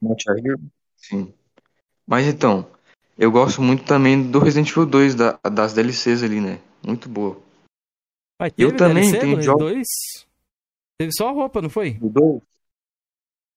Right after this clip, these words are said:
Speaker 1: Tipo assim, a, as D L Cs ali do Resident Evil dois tinha
Speaker 2: Ah,
Speaker 1: aquela
Speaker 2: eles são modo extra, pô, que são, né, que você tá falando?
Speaker 1: Ah, é,
Speaker 2: Que é
Speaker 1: é,
Speaker 2: o
Speaker 1: o modo
Speaker 2: quarto
Speaker 1: extra,
Speaker 2: sobrevivente
Speaker 1: né?
Speaker 2: e o outro do Hunter.
Speaker 1: É verdade.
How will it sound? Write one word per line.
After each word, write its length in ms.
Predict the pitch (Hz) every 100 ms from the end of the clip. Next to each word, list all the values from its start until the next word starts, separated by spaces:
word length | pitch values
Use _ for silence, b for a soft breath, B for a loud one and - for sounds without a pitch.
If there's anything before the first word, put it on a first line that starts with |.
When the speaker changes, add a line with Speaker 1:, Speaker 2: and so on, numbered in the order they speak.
| _ _ _
Speaker 1:
Tipo 200 | - 151
assim, 220 | 165 165 143
a, 120 | 123
as 240 | - 117
D 80 | 123
L 100 | 135
Cs 300 | 147 143 135
ali 140 | 135 135
do 100 | 143
Resident 260 | 143 143
Evil 140 | - 135
dois 480 | 113 123 156 113 -
tinha 260 | - 139 143
Speaker 2:
Ah, 40 |
Speaker 1:
aquela 160 | 165 147
Speaker 2:
eles 100 | 147
são 180 | 147 135
modo 320 | 220 220 233
extra, 360 | 208 233 190
pô, 240 | 165 151 113
que 100 | -
são, 240 | - 160
né, 140 | 165 160
que 80 |
você 40 | -
tá 100 | 139
falando? 360 | - 143 165 147
Speaker 1:
Ah, 140 | 170
é, 140 | 185 180
Speaker 2:
Que 100 | 139
é 180 | 139 180
Speaker 1:
é, 60 |
Speaker 2:
o 20 | 202
Speaker 1:
o 60 |
modo 140 | 160 185
Speaker 2:
quarto 180 | -
Speaker 1:
extra, 200 | 151 208
Speaker 2:
sobrevivente 840 | 165 165 110 - 160 190 208 - 196
Speaker 1:
né? 60 |
Speaker 2:
e 60 | 180
o 60 | 165
outro 340 | 156 156 135
do 300 | 139 143 131
Hunter. 300 | 120 135 127
Speaker 1:
É 40 |
verdade. 540 | 156 139 104 110 123